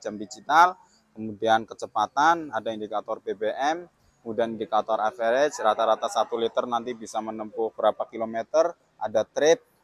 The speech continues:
kemudian ada total kilometer. Kemudian nanti ada untuk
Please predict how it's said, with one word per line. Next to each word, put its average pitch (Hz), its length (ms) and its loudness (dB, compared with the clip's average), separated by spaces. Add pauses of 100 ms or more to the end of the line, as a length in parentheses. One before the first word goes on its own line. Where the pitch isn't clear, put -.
(100)
kemudian 117 480 -4
ada 113 240 4
total 113 320 -2
kilometer. 110 560 -2 (320)
Kemudian 120 320 0
nanti 165 240 0
ada 143 640 6
untuk 139 160 -2